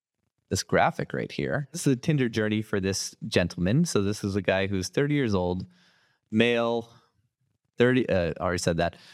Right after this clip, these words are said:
Uh, he's been on Tinder for three years and two hundred forty-six days. And this is a guy who was, he was in my group, uh, relatively attractive guy, probably a six out of ten, um,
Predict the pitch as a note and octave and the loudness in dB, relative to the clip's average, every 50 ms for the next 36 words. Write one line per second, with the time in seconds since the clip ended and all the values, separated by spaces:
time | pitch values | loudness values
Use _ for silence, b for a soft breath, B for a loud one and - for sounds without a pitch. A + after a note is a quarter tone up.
0 | B B B G2+ G#2+ G2+ G2 F2+ B2 B2+ A#2 A#2+ E3 F3 D#3+ D3+ - D3+ C#3+ C#3 | B B B 0 0 2 2 2 2 2 2 2 0 0 0 -2 -2 -2 -2 -2
1 | - - B2 - - B2 C3 B2+ A#2+ A#2 A#2 A2 A2 G2+ G2 - - A#2 A2+ G#2+ | -2 -4 -4 -4 -2 -2 0 0 0 0 0 0 0 -2 -2 -2 -2 -2 0 -2
2 | G#2 G2 - G#2 G2 F2+ - F#2+ F#2 - - - F2+ E2+ D2+ C2+ A1 G1+ - - | -2 -2 -2 -2 -2 -2 -2 -4 -6 -6 -4 -2 0 0 0 0 -2 -4 -6 -8
3 | - - _ _ _ _ _ _ _ - - A2 A#2+ D#3+ F3+ - G#3 G#3 F3+ C#3 | -10 -12 _ _ _ _ _ _ _ -2 2 4 4 4 2 0 -2 -4 0 0
4 | C3 A#2+ A#2+ A#2+ B2 A#2+ A#2+ B2+ A#2 A2 G#2 G#2 G#2 G2+ F#2+ G2 - - _ _ | 2 2 2 0 0 -2 0 0 0 2 2 2 0 0 -2 -4 -10 -12 _ _
5 | - A2 G#2+ A2 A2 G2 F2+ G2+ G#2+ G2+ G#2 A#2 C3+ C#3+ D3+ C3+ - G#2 G2 G#2+ | -6 -2 0 2 2 2 2 2 0 0 0 0 0 0 0 -2 -2 -2 -2 -2
6 | - - B2+ - - - - F#2 F2+ F2 E2+ E2+ F2 F2 F2 F2 D#2+ - G2+ G2+ | -4 -6 -12 -14 -10 -4 -2 0 0 0 0 -2 -2 -2 -4 -6 -6 -6 -4 -2
7 | G#2+ G#2+ A2 A#2+ A#2+ - C#3+ B2 A2+ A#2+ B2+ B2+ B2 A#2+ - - F#2+ - - B2+ | 0 0 0 0 0 0 -2 0 0 0 0 0 0 0 0 -2 -2 -2 -2 -4
8 | A#2 G#2+ F2+ F#2 G2 - B2+ B2+ B2 B2 A#2 - - - A#2+ A2+ - - - - | -2 0 0 0 0 -2 -2 0 0 0 -2 -2 -2 -2 -2 -4 -4 -8 -14 -12
9 | - - G#2+ A2 A2 G#2+ - A2 G#2+ C3+ F#3+ - _ _ _ _ _ _ _ _ | -6 -2 0 0 0 0 0 2 2 2 2 0 _ _ _ _ _ _ _ _
10 | _ - G2 G2 G2 F#2+ F#2 F2+ F2+ F2+ F2+ F2+ | _ 0 0 2 2 2 0 -2 -2 -2 -2 -4